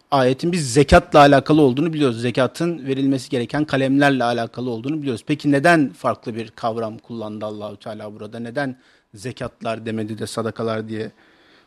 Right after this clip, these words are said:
bunu kullandı? Çünkü burada sayılan kalemler, e, sadaka olması bunun devlet vergisi olarak verildiğini gösteriyor.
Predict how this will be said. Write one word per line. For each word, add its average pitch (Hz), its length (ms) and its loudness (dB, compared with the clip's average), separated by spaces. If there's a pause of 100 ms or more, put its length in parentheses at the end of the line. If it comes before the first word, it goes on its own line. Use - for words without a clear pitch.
bunu 117 180 -2
kullandı? 147 480 -4 (440)
Çünkü 190 320 -4
burada 185 300 4
sayılan 127 400 0
kalemler, 135 760 0 (180)
e, 113 60 -10 (640)
sadaka 139 640 2 (120)
olması 127 680 -2
bunun 160 340 0
devlet 151 360 4
vergisi 143 400 2
olarak 156 280 2
verildiğini 135 480 4
gösteriyor. 117 540 -4